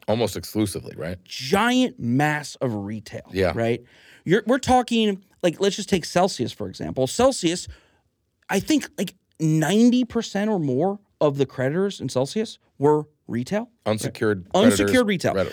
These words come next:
Speaker 2: So
Speaker 1: yeah.
Speaker 2: what this means is <laughs> the dynamic for the estate was such that, one, they had a ton of capital. Like, they had a ton of assets to distribute.
Speaker 1: It's a giant pile of retail users' assets. Yeah.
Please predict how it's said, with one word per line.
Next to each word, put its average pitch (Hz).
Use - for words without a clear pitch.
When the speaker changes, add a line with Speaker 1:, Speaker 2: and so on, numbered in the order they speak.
Speaker 2:
So 220
Speaker 1:
yeah. 220
Speaker 2:
what 220
this 403
means 170
is 104
<laughs> -
the 151
dynamic 202
for 247
the 196
estate -
was 110
such -
that, 98
one, 135
they 135
had 131
a 120
ton -
of 117
capital. -
Like, 120
they 143
had 135
a 123
ton 233
of 156
assets -
to 135
distribute. 76
Speaker 1:
It's -
a 98
giant 90
pile 87
of 87
retail 92
users' 82
assets. -
Yeah. 87